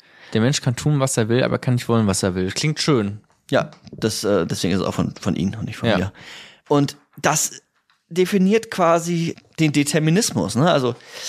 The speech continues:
Speaker 2: das, das ist es im Endeffekt. Unser, unser Wille ist, äh,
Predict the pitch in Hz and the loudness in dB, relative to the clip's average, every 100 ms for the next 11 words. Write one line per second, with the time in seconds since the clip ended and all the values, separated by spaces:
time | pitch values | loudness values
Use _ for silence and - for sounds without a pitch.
0 | - - - 139 - 135 - 381 - 131 | -10 -6 -4 -2 -2 -4 -2 -2 0 2
1 | 90 95 - 95 - - 131 131 123 147 | 2 0 -2 -4 -6 -6 -2 0 0 2
2 | 135 104 139 202 220 156 - - 165 151 | 0 0 0 2 2 0 -4 0 2 4
3 | 151 160 | 2 0